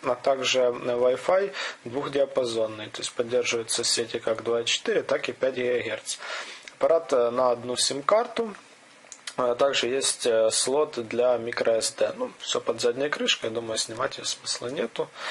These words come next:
Аккумулятор несъёмный, э, две тысячи миллиампер-часов. Ну, как, э, казалось бы, довольно мощное железо и,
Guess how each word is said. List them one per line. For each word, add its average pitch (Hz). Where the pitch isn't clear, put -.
Аккумулятор 120
несъёмный, 120
э, 113
две 117
тысячи 120
миллиампер-часов. 120
Ну, 160
как, -
э, 117
казалось 127
бы, 123
довольно 127
мощное 131
железо 127
и, 120